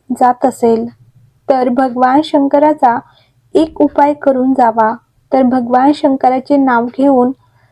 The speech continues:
"श्री शिवाय नमस्तुभ्यम." पुरुष आणि स्त्रीमध्ये एक अंतर आहे. पुरुष भगवान शंकराच्या मंदिरात जल समर्पित करत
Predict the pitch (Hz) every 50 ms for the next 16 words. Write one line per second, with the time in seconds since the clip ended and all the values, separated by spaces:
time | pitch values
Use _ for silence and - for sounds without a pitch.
0 | _ _ _ _ _ _ - - - 285 320 349 403 - - - 320 339 330 320
1 | 330 320 285 254 254 262 254 - _ - 269 262 - - 285 262 247 247 247 254
2 | - _ _ _ _ _ _ _ _ _ _ _ _ _ _ _ _ _ _ -
3 | - _ _ _ _ _ _ _ _ - - - - - _ _ _ _ _ _
4 | _ _ _ _ _ _ _ - 285 285 277 269 262 262 - - - - _ -
5 | 262 262 277 285 277 - - - - 269 269 269 269 269 262 254 - 254 240 233
6 | - - - 269 269 - - 285 269 254 247 240 - 262 240 - - 233 220 220
7 | 226 240 240 _ _ _ _ _ _ _ _ _ _ _ _ _ _ _ _ -
8 | 277 277 277 - 262 262 277 - - - _ _ _ _ _ - 277 269 254 240
9 | 240 262 269 294 339 359 - 359 339 330 320 330 311 311 302 311 320 311 294 269
10 | 262 254 254 262 277 262 262 233 233 233 - - - 254 233 - 254 262 277 -
11 | - - 269 262 262 254 247 - 277 269 _ _ _ - 254 254 254 - -